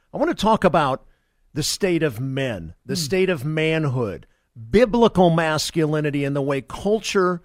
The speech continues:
Speaker 1: in my view, and I say it all the time, there's a war on manhood right now.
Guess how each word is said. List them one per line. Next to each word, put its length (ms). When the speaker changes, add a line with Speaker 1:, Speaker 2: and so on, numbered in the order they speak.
Speaker 1:
in 200
my 320
view, 320
and 80
I 80
say 300
it 60
all 180
the 100
time, 440
there's 180
a 40
war 420
on 200
manhood 540
right 360
now. 280